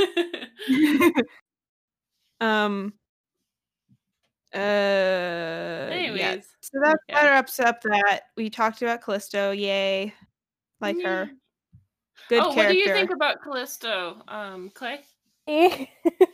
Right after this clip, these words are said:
Speaker 3: Uh, I, I remember having thoughts about her when I played this. <laughs>
Speaker 2: Oh, okay. Yeah.
Speaker 3: <laughs>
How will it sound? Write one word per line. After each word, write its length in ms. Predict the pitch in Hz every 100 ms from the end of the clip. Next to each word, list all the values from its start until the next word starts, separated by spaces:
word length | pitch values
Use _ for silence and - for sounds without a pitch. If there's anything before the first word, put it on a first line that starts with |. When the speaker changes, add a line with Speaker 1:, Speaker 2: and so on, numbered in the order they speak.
| 403 - - - - 359 _ _ _ _ _ _ 311
Speaker 3:
Uh, 320 | 320 254 208 -
I, 760 | 262 311 427 415 359 269 220 208 - _ _ _ _ _ _ _
I 60 | -
remember 260 | 208 277 370
having 260 | 349 226
thoughts 360 | 202 196 214 -
about 280 | 311 240 -
her 200 | 233 208
when 140 | 202
I 180 | 196 190 -
played 280 | 196 226
this. 640 | 381 285 302 381 403 427 330 -
<laughs> 140 | 415
Speaker 2:
Oh, 280 | 392 330 -
okay. 280 | 233 277 349 - 403
Yeah. 280 | 254 285 - 233 269 381 -
Speaker 3:
<laughs> 100 | -